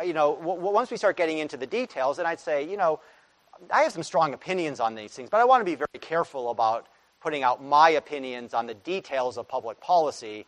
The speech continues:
as somehow it's the Christian view that all Christians, you know, have to agree with me or else they're being unfaithful as believers. So, um, as a general matter, yes, I think, I think there's a lot to say for free markets. How that gets worked out,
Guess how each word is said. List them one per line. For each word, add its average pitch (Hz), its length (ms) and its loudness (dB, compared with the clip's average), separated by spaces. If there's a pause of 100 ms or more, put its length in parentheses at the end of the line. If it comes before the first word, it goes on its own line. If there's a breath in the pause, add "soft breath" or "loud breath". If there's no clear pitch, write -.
(300 soft breath)
as 139 180 -6
somehow 117 540 0
it's 104 160 -14
the 151 200 -4
Christian - 300 -12 (300)
view 110 100 -18
that 101 240 -8
all 120 160 -6
Christians, 110 680 -18 (240)
you 120 60 -20
know, 101 140 -12
have 127 220 -4
to 110 80 -16
agree 110 260 -14
with 107 180 -16
me 104 140 -16
or 101 100 -10
else 98 140 -10
they're 104 100 -18
being 104 220 -18
unfaithful 104 480 -18
as 87 80 -20
believers. 101 440 -16
So, 110 240 -12 (540 soft breath)
um, 107 400 -4 (800)
as 139 120 -6
a 151 40 -6
general 226 320 2
matter, 139 260 -2
yes, 170 380 -2
I 104 140 -10
think, 107 240 -16 (560)
I - 40 -18
think 117 160 -18
there's 104 140 -14
a 113 40 -12
lot 107 180 -2
to 101 80 -20
say 180 320 -2
for 117 180 -10
free 104 180 -16
markets. 95 460 -12
How - 140 2
that 147 120 2
gets 131 180 -8
worked 135 220 -8
out, 180 300 0